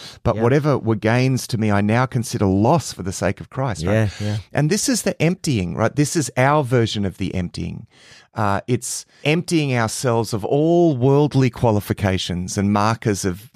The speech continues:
Speaker 1: that, that might, um, distinguish us, uh, and set us over other people. You know, we consider all of that loss. We empty ourselves of that.
Speaker 2: Yeah. But even more, I feel it's the sense that we have, and it's part of our,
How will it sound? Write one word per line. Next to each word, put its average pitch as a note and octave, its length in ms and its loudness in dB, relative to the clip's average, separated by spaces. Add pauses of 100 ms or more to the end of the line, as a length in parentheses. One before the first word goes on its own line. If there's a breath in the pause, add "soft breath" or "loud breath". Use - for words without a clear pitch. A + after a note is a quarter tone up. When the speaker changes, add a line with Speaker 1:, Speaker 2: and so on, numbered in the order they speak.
(320 loud breath)
Speaker 1:
that, - 180 -2
that A#2 160 0
might, G#2+ 340 2 (260)
um, G2 240 -2
distinguish A2 720 0
us, G2 440 -2 (640 loud breath)
uh, A2 60 -4
and G2 180 -2
set B2 240 0
us A2 220 -2
over G#2 320 4
other F#2+ 180 2
people. F#2 540 -2
You C#3 120 0
know, B2 80 2
we A2+ 140 0
consider B2 380 0
all D3+ 300 4
of A2+ 100 0
that B2 180 -2
loss. F#2 320 0
We G#2+ 220 -2
empty C#3 460 0
ourselves G2 520 -2
of F2+ 100 -6
that. G#2+ 260 -2
Speaker 2:
Yeah. E2 100 -12 (220 loud breath)
But D#3 120 2
even F3+ 240 2
more, B2 260 4
I A#2 40 4
feel B2+ 320 0
it's - 200 -4
the A2+ 120 0
sense - 500 -2
that - 160 0
we G#2 160 2
have, G#2 240 4
and G2+ 120 2
it's - 220 -4
part G#2+ 280 2
of G2+ 80 0
our, G2 200 2